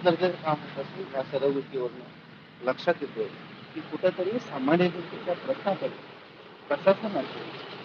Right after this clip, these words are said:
सरकार असेल, गांभीर्याने घेत नाहीये आणि परिपूर्ण दुर्लक्ष करतो, हे चित्र स्पष्ट होत आहे.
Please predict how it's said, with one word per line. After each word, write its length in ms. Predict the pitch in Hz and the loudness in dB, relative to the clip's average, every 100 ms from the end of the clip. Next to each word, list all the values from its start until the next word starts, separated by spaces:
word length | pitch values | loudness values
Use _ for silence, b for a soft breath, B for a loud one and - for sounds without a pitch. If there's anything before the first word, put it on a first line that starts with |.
| - - - - - - - - | -12 -14 -16 -16 -16 -16 -12 -6
सरकार 300 | - 202 190 | 4 8 10
असेल, 320 | 151 - - - - - - - | 8 6 2 -2 -8 -10 -2 6
गांभीर्याने 400 | 151 165 175 175 | 8 8 6 4
घेत 320 | 165 - 160 - | 2 0 -2 2
नाहीये 260 | 185 143 - | 2 2 -2
आणि 420 | 165 131 143 - | -4 -4 -6 -2
परिपूर्ण 560 | 139 175 165 156 160 175 | 0 0 -4 -6 -4 -6
दुर्लक्ष 480 | - 156 170 175 185 | -4 -2 0 -2 -4
करतो, 380 | 165 139 - 165 - - - - 139 | -8 -8 -8 -14 -16 -18 -20 -18 -18
हे 60 | |
चित्र 320 | - 139 139 | -14 -10 -8
स्पष्ट 260 | 165 - - | -10 -10 -4
होत 340 | 147 - - | -4 -6 -12
आहे. 300 | 101 - - | -12 -14 -16